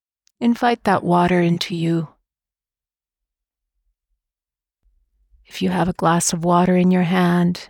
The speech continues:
next time you do, hold it with intention.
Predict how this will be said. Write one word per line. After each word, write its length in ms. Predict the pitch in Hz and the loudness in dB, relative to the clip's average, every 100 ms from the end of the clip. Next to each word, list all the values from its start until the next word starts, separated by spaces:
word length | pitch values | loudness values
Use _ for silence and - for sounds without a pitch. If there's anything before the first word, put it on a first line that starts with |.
| _ | _
next 320 | 180 - - | -6 -4 -6
time 240 | - 175 | -2 2
you 120 | 170 175 | 2 2
do, 400 | 185 185 185 175 | 0 0 0 -2
hold 320 | 190 196 208 | 0 0 0
it 80 | - | -2
with 160 | 208 | -2
intention. 680 | 202 190 - 190 - 180 165 | -2 -2 -2 -2 -2 -6 -10